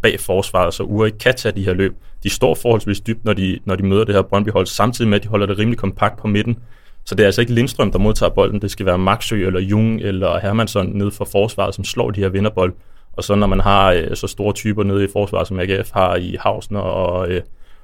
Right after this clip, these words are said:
og Bubakar Sane, så bliver de altså lette at afvise de her bolde, der kommer. Øh, og det er derfor, tror jeg, at, at A G F, A G F har forsvaret sig godt mod Brøndby i så lang tid.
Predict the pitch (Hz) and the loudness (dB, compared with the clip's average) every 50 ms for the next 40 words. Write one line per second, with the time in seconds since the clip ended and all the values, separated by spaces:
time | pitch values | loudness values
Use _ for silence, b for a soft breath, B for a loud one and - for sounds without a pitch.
0 | - - - 98 - 113 98 98 98 - 87 90 - - 90 95 98 98 98 - | -16 -10 -8 -4 -2 0 0 0 0 0 -2 -2 0 2 2 2 2 0 -2 -4
1 | 95 104 101 92 92 92 90 92 - 95 92 101 101 107 107 90 85 82 90 92 | -6 -4 -4 -4 -4 -4 -6 -4 -4 -2 0 2 2 4 4 2 2 2 0 -2
2 | 95 90 - - 98 104 92 85 - 90 87 92 95 85 82 - - 85 - - | -2 -4 -4 -6 -4 -4 -4 0 2 0 0 0 0 -4 -4 -2 -2 -2 -2 -4
3 | 98 - - 90 90 85 82 78 78 - 101 104 - - - 107 110 - - 90 | -8 -8 -6 -6 -6 -4 -4 -6 -4 -2 -4 -4 -2 -2 0 0 0 0 -2 -4
4 | - - - - 98 95 92 90 90 98 95 95 92 90 - - - - - 101 | -4 -4 -4 -4 -2 -2 0 0 0 0 2 2 -2 -2 -4 -8 -12 -8 -8 -8
5 | 95 98 98 95 98 98 - - - - - - - 104 - 104 101 98 - 104 | -6 -6 -6 -6 -6 -6 -8 -8 -14 -18 -16 -10 -8 -4 2 2 2 2 2 -2
6 | - - 95 - - 107 98 98 95 - - - 90 - 101 90 87 - - 90 | -2 -4 -6 0 2 2 2 2 0 -4 -4 -4 -4 -4 -4 -6 -6 -6 -6 -6
7 | 95 92 90 87 - 87 87 87 - - | -4 -4 -6 -6 -6 -6 -8 -8 -8 -10